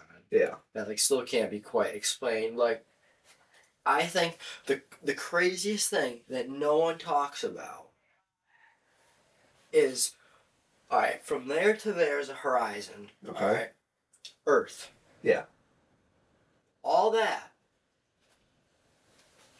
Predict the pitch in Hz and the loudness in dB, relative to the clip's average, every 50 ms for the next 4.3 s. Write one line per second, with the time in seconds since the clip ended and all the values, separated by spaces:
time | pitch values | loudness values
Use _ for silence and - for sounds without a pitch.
0 | _ _ - _ _ - _ 123 117 127 143 143 139 139 - - - _ _ _ | _ _ -20 _ _ -20 _ -8 -4 2 4 4 4 4 2 -4 -18 _ _ _
1 | _ _ _ _ _ _ _ _ _ _ _ _ _ _ _ _ _ _ _ _ | _ _ _ _ _ _ _ _ _ _ _ _ _ _ _ _ _ _ _ _
2 | - - - - - - - - 175 196 214 214 240 226 - - - - - 185 | -20 -20 -20 -20 -20 -8 -2 2 2 4 4 2 2 0 0 0 0 2 2 2
3 | 208 - - _ _ _ _ - 185 202 202 - - 202 202 214 214 190 165 151 | 0 -2 -6 _ _ _ _ -2 0 2 2 2 2 2 4 4 4 4 2 -2
4 | 147 143 - - - - | -4 -6 -6 -6 -6 -8